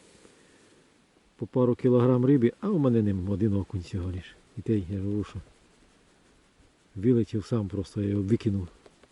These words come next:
Він не поняв просто даже, він не встиг від рота розня-, р-, розкрити, як я його викинув гарненько. Там глибина мала десь, метр, мабуть, була. Ну і приїжджаю додому, кажу до тестя, так і так, кажу, кльово було, не мог ні одної риби не зловити.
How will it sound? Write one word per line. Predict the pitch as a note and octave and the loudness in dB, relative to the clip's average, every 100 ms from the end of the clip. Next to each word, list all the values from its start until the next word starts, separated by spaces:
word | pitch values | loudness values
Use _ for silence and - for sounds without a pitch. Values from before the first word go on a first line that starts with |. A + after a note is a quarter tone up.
| _ _ _ _ _ _ _ _ _ _ _ _ _ _ _ A2 | _ _ _ _ _ _ _ _ _ _ _ _ _ _ _ -6
Він | A#2+ | -2
не | C#3+ | 0
поняв | C3+ B2 G#2+ | 2 0 0
просто | F#2 G#2+ - G2+ | -4 -6 -4 -4
даже, | G2+ F#2+ | -4 -4
він | G2+ A2 | -4 -2
не | A2 | -2
встиг | - A#2+ | 0 2
від | A2+ A2+ | 4 4
рота | A2+ G#2+ G#2 | 2 2 0
розня-, | F#2+ F#2 G2 A2+ | -2 -2 -4 -4
р-, | G#2+ - | -8 -6
розкрити, | A2+ G2+ - A#2+ A2 | -4 -4 0 0 2
як | G#2 | 0
я | G#2 | 0
його | G#2 A2 - _ _ - | 0 -2 -8 _ _ -8
викинув | G2 A2 G#2+ G#2 | -2 -2 -2 -4
гарненько. | G#2 G#2 G2 G2 F2+ F2+ | -4 -4 -2 -4 -6 -10
Там | - A2+ | -8 -4
глибина | A2 A2+ A2+ | -2 -2 -2
мала | A2 A#2 G#2+ | 0 -2 -2
десь, | F#2 D#2+ - _ _ _ _ _ _ _ _ - | -4 -10 -20 _ _ _ _ _ _ _ _ -10
метр, | G#2+ G#2 | -10 -8
мабуть, | F#2+ G2 G2 | -8 -8 -8
була. | F#2+ F#2+ G2 F2+ _ _ _ _ _ _ _ _ _ _ _ _ _ _ _ _ _ _ _ _ _ _ _ _ _ _ _ _ | -8 -8 -10 -12 _ _ _ _ _ _ _ _ _ _ _ _ _ _ _ _ _ _ _ _ _ _ _ _ _ _ _ _
Ну | B2 B2 | -10 -4
і | G3 | -4
приїжджаю | - C#3 B2+ D#3 D3+ B2 | 0 2 4 6 6 4
додому, | A2+ A2+ G#2+ | 4 2 2
кажу | G2+ G#2+ A#2+ | 0 0 0
до | A2 | 0
тестя, | G2+ G2+ - F#2 | -4 -6 -6 -8
так | C#3+ - | -8 -6
і | |
так, | D3 E3 | -6 -6
кажу, | - A2+ | -4 -6
кльово | - A#2+ C#3 | 0 2 2
було, | A2+ A#2 D3+ | 2 0 0
не | B2 | 0
мог | A#2 C#3+ A2+ | 0 -2 -2
ні | |
одної | A#2+ A#2+ | -4 -2
риби | A#2+ A2 | -2 -2
не | G#2 | -4
зловити. | F#2 G2 F#2 | -4 -4 -6